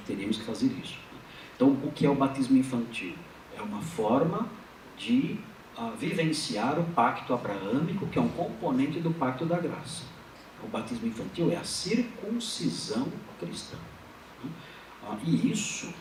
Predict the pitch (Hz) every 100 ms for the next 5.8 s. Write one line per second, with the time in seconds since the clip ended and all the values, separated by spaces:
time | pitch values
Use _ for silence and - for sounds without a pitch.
0 | - - - 110 110 110 113 127 117 117
1 | - 113 147 156 - - - - - -
2 | 117 - - 117 123 151 - - - -
3 | - - 113 110 - 131 123 131 107 107
4 | - 151 131 135 151 151 - 123 127 -
5 | - 147 131 147 - - 120